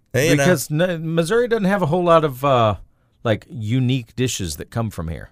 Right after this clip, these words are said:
Speaker 1: Well, we had the gooey butter cake.
Speaker 2: Okay, that
Speaker 1: was a
Speaker 2: doesn't
Speaker 1: mistake.
Speaker 2: Yeah,
Speaker 1: You
Speaker 2: that's
Speaker 1: know,
Speaker 2: a dessert. It's
Speaker 1: we had, we
Speaker 2: disgusting.
Speaker 1: had the deep fried ravioli, which was a mistake.
Speaker 2: Yeah, that one's pretty good.
Speaker 1: Uh, gee, you know.
Speaker 2: What else you got?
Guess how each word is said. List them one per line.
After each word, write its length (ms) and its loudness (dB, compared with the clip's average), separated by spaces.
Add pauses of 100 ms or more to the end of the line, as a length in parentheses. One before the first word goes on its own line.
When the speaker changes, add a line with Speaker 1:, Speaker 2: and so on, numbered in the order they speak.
(120)
Speaker 1:
Well, 320 2
we 80 0
had 200 0
the 60 -6
gooey 300 -4
butter 320 -2
cake. 240 -8
Speaker 2:
Okay, 220 2
that 120 4
Speaker 1:
was 60 2
a 40 4 (120)
Speaker 2:
doesn't 20 2
Speaker 1:
mistake. 680 0
Speaker 2:
Yeah, 200 -2
Speaker 1:
You 40 0
Speaker 2:
that's 160 4
Speaker 1:
know, 60 2
Speaker 2:
a 60 -2
dessert. 420 -2
It's 40 2
Speaker 1:
we 120 6
had, 340 4
we 80 2
Speaker 2:
disgusting. 80 2
Speaker 1:
had 280 4
the 60 -8
deep 300 -8
fried 340 2
ravioli, 600 2
which 260 -2
was 180 0
a 40 -2
mistake. 420 4
Speaker 2:
Yeah, 220 6
that 180 6
one's 140 0
pretty 200 -2
good. 240 -10 (380)
Speaker 1:
Uh, 680 0
gee, 440 -2
you 60 -6
know. 100 -4
Speaker 2:
What 80 2
else 220 2
you 60 -4
got? 220 -8